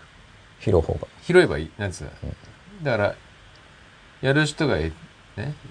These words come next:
Speaker 2: 捨てる人がいて、拾う人がいるっていう世の中に成り立つわけじゃないですか。
Speaker 1: はい。はい。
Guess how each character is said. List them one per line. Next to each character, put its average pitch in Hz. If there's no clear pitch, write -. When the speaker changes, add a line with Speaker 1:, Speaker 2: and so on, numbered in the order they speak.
Speaker 2:
捨 -
て 135
る 127
人 123
が 107
い 98
て、 -
拾 98
う 90
人 -
が 82
い 78
る 82
っ 98
て 117
い -
う -
世 92
の 87
中 76
に 69
成 78
り 80
立 78
つ -
わ 73
け 71
じ 71
ゃ -
な 71
い -
で 76
す -
か。 90
Speaker 1:
は 90
い。 -
は 71
い。 -